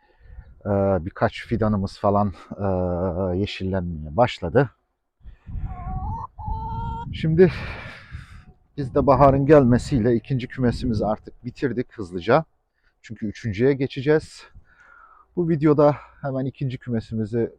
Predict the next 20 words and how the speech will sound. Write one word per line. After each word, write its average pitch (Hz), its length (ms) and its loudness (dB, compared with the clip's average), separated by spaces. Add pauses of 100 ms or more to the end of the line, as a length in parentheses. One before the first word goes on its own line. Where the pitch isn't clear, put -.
kısaca 95 340 -2
göstereceğim. 107 800 -4 (180)
Diğerinin 104 440 2
tıpatıp - 440 -6
aynısı. 127 640 -2 (880)
Biraz 120 260 4
daha 123 140 8
işçiliğimiz 117 920 -2
iyi 127 200 6
oldu. 95 460 0
İlkinde 104 560 -2
bayağı 104 300 4
bir 95 40 -4
acemilik 95 460 -6
çekmiştik. - 640 -12 (280)
Tuğlalar 92 420 -2
falan 98 280 -6
çok - 280 -18
daha 101 300 -4
simetrik - 800 -12